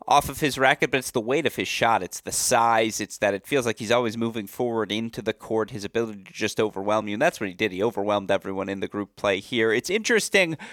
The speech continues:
You mentioned the division of tiers of prospects. I think Arthur Fee is on his own level in terms of tiers at this event. Just he has to be unequivocally a guy who I think could be a tier one, like, hey, I'm hanging out with Alcaraz,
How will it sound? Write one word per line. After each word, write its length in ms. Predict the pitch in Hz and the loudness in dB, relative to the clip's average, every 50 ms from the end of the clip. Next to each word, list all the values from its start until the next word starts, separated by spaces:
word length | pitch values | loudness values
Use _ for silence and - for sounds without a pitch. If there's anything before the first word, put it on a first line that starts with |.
| - - - - | -18 -18 -12 -4
You 80 | - | 0
mentioned 320 | 165 180 190 180 - 190 160 | 2 4 4 4 2 0 2
the 60 | 151 | 0
division 520 | 131 127 120 95 127 135 127 127 147 127 | 0 -2 -2 2 2 2 2 2 2 0
of 140 | 117 104 - - | 0 -2 -4 -8
tiers 360 | - - 131 127 120 110 - | -6 -2 0 -2 -2 -2 -6
of 160 | 98 - _ | -12 -12 _
prospects. 880 | - - 113 98 92 - - - - - - - - _ - - - - - - - - - - - - | -4 0 0 0 0 0 -4 -6 -6 -8 -8 -8 -14 _ -18 -18 -12 -4 -2 0 0 0 -2 -4 0 4
I 140 | 147 190 | 6 6
think 160 | 220 233 190 208 - | 6 6 4 2 4
Arthur 320 | - 175 175 165 - 165 - | 6 6 6 6 4 2 2
Fee 220 | - - 175 160 | 2 2 4 4
is 120 | 151 131 | 6 6
on 140 | 151 139 135 | 6 6 6
his 120 | 127 110 131 | 4 4 4
own 200 | 123 120 113 107 | 4 4 4 4
level 400 | 101 104 101 120 123 - - _ - | 2 4 4 2 -2 -2 -4 _ -8
in 120 | - 107 113 | -6 -6 -2
terms 240 | - 131 110 101 | -2 -2 -2 -4
of 80 | 107 - | -6 -8
tiers 440 | - - 123 110 110 110 110 - - | -6 -2 0 2 2 0 0 -2 0
at 160 | - 110 107 | 0 0 2
this 220 | - 110 107 - - | 2 -2 -2 -2 -2
event. 260 | 98 107 104 104 101 | 2 2 2 2 0
Just 300 | - - 98 - - - | -4 -10 -10 -10 -12 -12
he 180 | - - 147 135 | -4 -2 0 2
has 260 | 131 117 117 - - | 4 4 2 2 -2
to 80 | - 107 | -4 -4
be 280 | - 113 110 110 107 | -4 -2 -2 0 2
unequivocally 640 | 104 110 110 107 - - 117 98 110 110 - 113 107 | 2 2 0 0 -2 -2 -4 -4 -4 -4 -2 0 0
a 60 | 107 | 2
guy 200 | - 110 107 104 | 2 2 2 2
who 140 | 113 110 110 | 2 4 4
I 80 | 123 120 | 4 4
think 240 | - - 110 98 - | 4 2 -4 -4 -4
could 160 | 117 101 92 | -8 -4 -2
be 160 | 120 113 107 | 0 2 2
a 60 | 95 | 2
tier 320 | - - - - 110 101 101 | 0 -2 -4 -2 -2 0 0
one, 240 | 101 101 98 95 | 0 0 0 0
like, 200 | 98 95 90 - _ _ _ - | -2 -4 -6 -6 _ _ _ 0
hey, 180 | - 110 104 98 | 2 4 4 4
I'm 120 | 98 107 | 2 0
hanging 220 | 120 113 113 110 | -2 -2 0 2
out 180 | 104 104 101 - | 2 2 2 0
with 120 | - 92 | 0 2
Alcaraz, 640 | - 104 107 104 - 107 98 101 101 101 98 - - | 2 4 2 2 2 2 2 4 4 4 2 0 -4